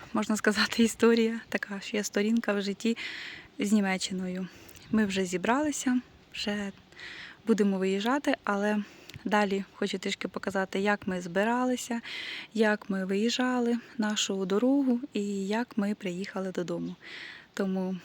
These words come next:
якщо вам сподобалось це відео, ставте вподобайку, хто ще не підписаний, підписуйтеся. І будуть тепер мої відео з дому, з України. Будемо тепер облаштовувати свій новий будинок, будемо потрішки робити в ньому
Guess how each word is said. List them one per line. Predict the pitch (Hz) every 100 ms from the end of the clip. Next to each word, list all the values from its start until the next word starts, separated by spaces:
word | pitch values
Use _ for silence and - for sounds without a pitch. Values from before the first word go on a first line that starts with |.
| - - - - - - - _ - - - -
якщо | 196 - 190
вам | 185 185
сподобалось | - 196 185 190 190 196
це | -
відео, | 196 262 269 302 302 - - - 202
ставте | 226 -
вподобайку, | 208 202 190 190 233 - 247
хто | -
ще | 202 214
не |
підписаний, | 196 - - 202 - 190 196
підписуйтеся. | - - 254 269 - - 240 - 220 - - - - - _
І | 220
будуть | 254 220 220 -
тепер | 190 196 196
мої | 185 180
відео | 180 233 233 214
з | 185
дому, | 202 220 208
з | 185
України. | 180 185 180 226 233 220 - -
Будемо | 196 196 185
тепер | - - 190
облаштовувати | 185 185 185 202 196 190 -
свій | 190 190 185 180 -
новий | 196 196 185 175
будинок, | 175 220 254 247
будемо | 196 196 196 185
потрішки | 185 - 202 202 - 185 - - - -
робити | 220 190 196 190
в | 190
ньому | 190 190 185